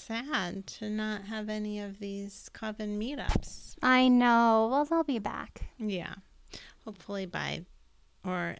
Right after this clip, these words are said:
Speaker 1: at least after the summer.
Speaker 2: Maybe solstice.
Speaker 1: Yeah, that'd be nice. Seems a little early, but,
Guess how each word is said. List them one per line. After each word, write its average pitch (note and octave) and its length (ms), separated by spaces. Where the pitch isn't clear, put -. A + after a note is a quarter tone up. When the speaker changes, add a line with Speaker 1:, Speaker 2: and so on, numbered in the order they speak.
Speaker 1:
at F#3+ 120
least G3+ 240
after G3 420
the F3+ 120
summer. - 440
Speaker 2:
Maybe A3 320
solstice. - 760
Speaker 1:
Yeah, G3+ 300
that'd F#3+ 240
be F3+ 120
nice. E3+ 500
Seems G3 280
a - 60
little - 300
early, G#3 360
but, G3+ 200